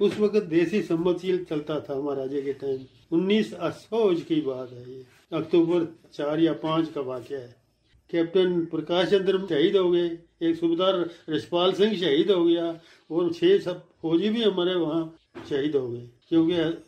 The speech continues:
हमले में कहते हैं कि कितनी तादाद थी कि उसका बयान नहीं, कोई सच्ची वाकयात का कोई पक्का पता नहीं। पाँच सौ का हमला था, हज़ार का था, कितना था, लेकिन उनकी लाशें भी वहाँ देखी गई।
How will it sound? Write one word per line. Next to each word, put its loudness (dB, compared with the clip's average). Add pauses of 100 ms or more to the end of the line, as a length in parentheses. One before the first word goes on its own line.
(140)
हमले 2
में 2
कहते 0
हैं 4
कि -2
कितनी -4
तादाद 0
थी 8
कि 0 (340)
उसका -8
बयान -2
नहीं, 0
कोई -6
सच्ची 0
वाकयात -4
का -4
कोई -8
पक्का -8 (360)
पता -4
नहीं। 2 (580)
पाँच 0
सौ 2
का -2
हमला 0
था, -12 (140)
हज़ार -4
का -4
था, -8
कितना -8
था, -18 (360)
लेकिन 8
उनकी 2
लाशें 4
भी 2 (300)
वहाँ 2
देखी 4
गई। 0